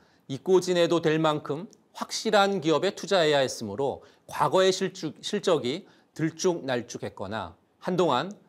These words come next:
적자의 늪에 빠져있던 기업들에게 자신의 돈을 맡기는 모험은 하지 않았죠. 그랬기 때문에 수차례 폭락장을 거치면서도 사십육 년이라고 하는 그 긴 세월 동안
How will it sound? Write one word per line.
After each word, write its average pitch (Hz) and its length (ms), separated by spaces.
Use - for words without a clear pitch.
적자의 160 460
늪에 135 580
빠져있던 151 760
기업들에게 113 840
자신의 - 480
돈을 151 260
맡기는 127 480
모험은 123 420
하지 151 320
않았죠. 90 480
그랬기 135 320
때문에 120 580
수차례 156 800
폭락장을 180 840
거치면서도 113 920
사십육 135 640
년이라고 139 540
하는 113 280
그 - 200
긴 170 460
세월 165 360
동안 131 380